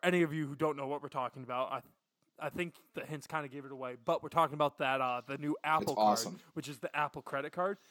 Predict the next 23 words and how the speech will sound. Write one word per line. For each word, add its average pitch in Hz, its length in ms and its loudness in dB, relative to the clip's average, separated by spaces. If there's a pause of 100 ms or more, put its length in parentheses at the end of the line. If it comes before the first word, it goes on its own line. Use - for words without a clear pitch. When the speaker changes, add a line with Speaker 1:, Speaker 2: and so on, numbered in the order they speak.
(180)
Speaker 1:
It 170 160 -4
is 143 120 -10 (280)
fucking 165 300 -8
awesome. 135 460 -4 (220)
Highly 196 340 2
recommend 147 440 -2
it 117 120 -16
for - 140 -16
two 202 260 -2
reasons. 131 500 -8
One, 190 340 -2
the 190 80 -6
cash 220 320 -2
back 147 360 -10
is 131 240 -16
phenomenal. 127 440 -8 (220)
If 139 140 -8
you're 214 140 0
a - 20 0
big 180 320 0
Apple 165 320 4
Pay 226 240 -2
fan, 247 340 -4